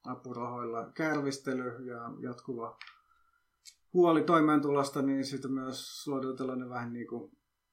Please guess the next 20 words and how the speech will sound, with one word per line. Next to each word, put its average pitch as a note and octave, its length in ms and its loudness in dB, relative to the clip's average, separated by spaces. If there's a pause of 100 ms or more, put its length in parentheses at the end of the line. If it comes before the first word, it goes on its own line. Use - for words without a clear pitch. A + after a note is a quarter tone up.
(120)
romanttinen D#3 640 6
kuva, C3 340 2
että B2 260 -4
on A#2+ 120 -4
tällainen B2 300 -4
riivattu B2 340 -4
taiteilijan B2+ 540 -4
ero, B2 200 -6
jolla B2 360 -10
on A#2+ 120 -10
sisäinen B2 440 -4
pakko A#2+ 600 -6
toteuttaa A#2+ 520 -6
itseään. A#2+ 520 -4 (1700)
Ja D3 460 -2 (960)
vaikka D#3+ 200 4
tässä D#3 280 2
on C#3 60 2
tosiaan D3 280 2
tarkoitus C#3 640 -4